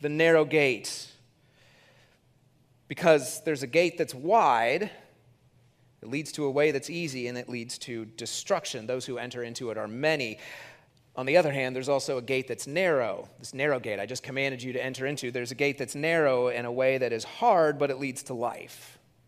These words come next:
Those who find it are few. I mean, Jesus couldn't be more stark in how he lays out,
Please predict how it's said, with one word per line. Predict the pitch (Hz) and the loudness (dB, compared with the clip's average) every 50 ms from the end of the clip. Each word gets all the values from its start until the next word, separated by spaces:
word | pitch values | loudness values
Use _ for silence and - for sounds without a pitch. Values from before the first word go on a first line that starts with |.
| _ _ _ _ _ _ _ _ _ _ _ _ _ _ | _ _ _ _ _ _ _ _ _ _ _ _ _ _
Those | - 120 113 - | -12 -12 -10 -10
who | 110 | -14
find | - - 117 104 104 101 98 | -10 -10 -10 -10 -8 -10 -10
it | 95 - _ _ - | -12 -12 _ _ -18
are | 101 | -18
few. | - - - - 151 135 110 92 85 85 85 - _ _ _ _ _ _ _ _ _ _ _ _ _ _ _ _ _ _ _ _ _ _ _ _ _ _ _ _ _ _ _ _ _ | -18 -18 -16 -14 -12 -10 -10 -12 -12 -16 -20 -20 _ _ _ _ _ _ _ _ _ _ _ _ _ _ _ _ _ _ _ _ _ _ _ _ _ _ _ _ _ _ _ _ _
I | - _ _ _ _ _ - | -20 _ _ _ _ _ -8
mean, | 165 165 | -6 -4
Jesus | 151 175 202 180 170 - | -2 -2 -2 -2 -2 2
couldn't | - 202 175 156 | 2 2 2 2
be | 156 | 0
more | 156 151 147 139 | 0 2 0 -2
stark | - - - 175 160 147 143 - | -2 0 2 4 4 4 2 0
in | 139 | -4
how | 131 139 131 131 | -4 -2 -4 -4
he | 120 139 127 | -4 -4 -6
lays | 120 123 123 123 131 127 117 | -2 0 0 2 2 0 0
out, | 123 117 120 120 120 113 - - | 0 2 2 2 2 0 -2 -8